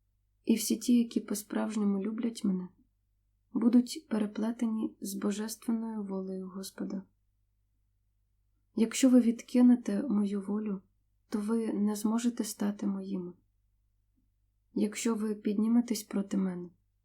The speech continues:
то я не дозволю вам увійти в моє царство. Бо тільки ті, які приходять до мене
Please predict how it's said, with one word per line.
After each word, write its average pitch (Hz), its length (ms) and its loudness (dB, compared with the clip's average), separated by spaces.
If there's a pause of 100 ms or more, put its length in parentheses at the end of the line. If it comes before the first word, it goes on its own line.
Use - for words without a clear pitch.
(560)
то 214 100 0
я 220 360 0
не 214 180 4
дозволю 208 540 -2
вам 202 280 -6 (500)
увійти 214 380 0
в 226 100 -2
моє 202 220 -2
царство. 190 640 -10 (1040)
Бо 220 140 2
тільки 240 360 0
ті, 247 280 2
які 233 220 0
приходять 208 760 -2
до 214 140 0
мене 196 380 -2